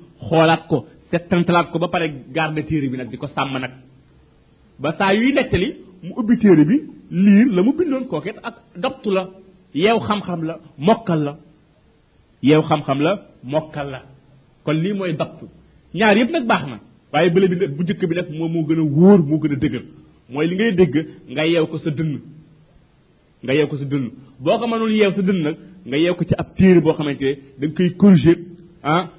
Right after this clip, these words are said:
di garder téere bi nag, di ko sàmm. Li tax nag ma ne bu njëkk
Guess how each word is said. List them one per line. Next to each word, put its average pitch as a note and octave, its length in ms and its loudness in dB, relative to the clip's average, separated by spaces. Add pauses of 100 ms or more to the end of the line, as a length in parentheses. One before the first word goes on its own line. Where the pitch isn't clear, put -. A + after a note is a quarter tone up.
(320)
di C3 120 -4
garder E3+ 360 -2
téere F#3 220 6
bi D#3 80 6
nag, C3 160 0
di C#3+ 80 -4
ko D#3+ 100 -8
sàmm. C3+ 260 -12 (760)
Li C#3 160 -4
tax F3 180 -2
nag E3+ 200 -4
ma E3 100 -4
ne D#3 80 0
bu D#3 120 0
njëkk E3 200 -2